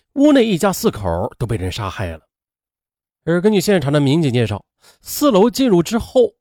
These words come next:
是一个大厅，厅内有三个卧室，其中呢，被害人夫妇在第一个主卧室，儿子在第二个卧室，女儿则在第三个卧室。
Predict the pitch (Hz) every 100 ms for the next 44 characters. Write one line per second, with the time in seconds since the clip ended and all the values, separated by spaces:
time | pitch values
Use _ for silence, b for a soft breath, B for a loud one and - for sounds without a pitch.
0 | _ - - 143 107 123 127 101 - 190
1 | 240 _ _ _ _ _ _ _ 196 185
2 | 202 185 _ _ _ 131 117 170 151 160
3 | 127 185 - _ _ _ _ _ - 185
4 | 196 160 _ b b b _ 294 247 196
5 | 247 175 208 - 262 269 226 254 196 -
6 | - 165 139 123 - 240 247 233 156 -
7 | 104 87 226 170 - 131 _ _ _ _
8 | _ _ 113 127 269 220 - _ _ 156
9 | - 226 175 131 127 117 147 - b b
10 | - 131 110 - 107 196 247 _ - 113
11 | 113 95 _ 165 101 80 123 151 98 95
12 | - 120